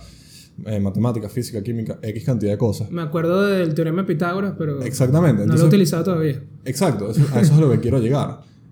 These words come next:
Speaker 1: Eso es conocimiento. Y es
Speaker 2: Sí.
Speaker 1: conocimiento que le tomó a otras personas muchísimos años desarrollarlo y se ha perfeccionado durante cientos de años. Y tú lo tienes al alcance de tu mano.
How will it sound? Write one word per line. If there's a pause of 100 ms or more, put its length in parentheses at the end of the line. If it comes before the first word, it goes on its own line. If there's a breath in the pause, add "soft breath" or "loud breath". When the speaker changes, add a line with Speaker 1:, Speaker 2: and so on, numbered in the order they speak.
Speaker 1:
Eso
es
conocimiento. (200)
Y
es
Speaker 2:
Sí.
Speaker 1:
conocimiento
que
le
tomó
a
otras
personas
muchísimos
años
desarrollarlo
y
se
ha
perfeccionado
durante
cientos
de
años. (140 loud breath)
Y
tú
lo
tienes
al
alcance
de
tu
mano.